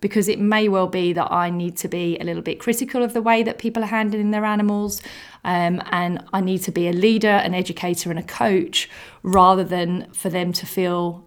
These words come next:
like I'm dictating. I know where my clients need to be, I know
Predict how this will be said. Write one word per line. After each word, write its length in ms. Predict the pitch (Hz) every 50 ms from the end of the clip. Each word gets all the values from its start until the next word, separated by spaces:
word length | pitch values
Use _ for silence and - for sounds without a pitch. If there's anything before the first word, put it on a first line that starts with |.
| _ _ _ -
like 240 | 175 160 160 - -
I'm 160 | - 180 196
dictating. 880 | 196 - - - - - - 170 165 170 170 - - 151 160 180 170 - - _ _ _ - -
I 120 | - 202
know 360 | 202 202 208 214 214 214 214 220
where 160 | 196 202 202
my 120 | 196 190
clients 440 | 185 - 247 254 247 233 233 - -
need 160 | 233 226 233
to 80 | - 208
be, 400 | 233 226 226 226 240 240 240 -
I 180 | - 202 196
know 800 | 196 196 196 190 190 190 185 185 185 185 180 185 - - -